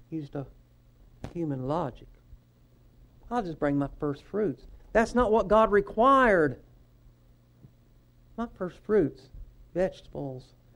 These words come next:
things out of my field, the best. God came back, looked at, at Abel's sacrifice, what he had given. And he was pleased. He was pleased. Looked at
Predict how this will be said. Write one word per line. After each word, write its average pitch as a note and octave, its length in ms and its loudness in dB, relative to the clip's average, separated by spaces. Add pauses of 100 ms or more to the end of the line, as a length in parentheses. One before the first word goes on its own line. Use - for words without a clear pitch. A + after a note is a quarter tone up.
(260)
things A#3+ 220 -6
out G#3+ 140 -2
of F3 60 -6
my D3+ 100 -8 (120)
field, C3+ 400 -4 (840)
the D3 80 -10
best. D3 500 -8 (1300)
God D3+ 240 -6
came E3 240 -6
back, G3+ 420 -4
looked D3+ 320 -2
at, D#3 60 -14 (960)
at D#3+ 320 -8
Abel's F3+ 460 -4 (280)
sacrifice, D3+ 680 -10
what D3+ 200 -8
he F#3 120 -6
had G3 160 -10
given. A#2+ 340 -8 (800)
And G3 60 -8
he B3+ 60 -2
was B3 140 -6
pleased. B3 540 0 (640)
He C4+ 60 -6
was C4 100 -4
pleased. C4+ 520 -2 (640)
Looked - 280 -6
at - 60 -16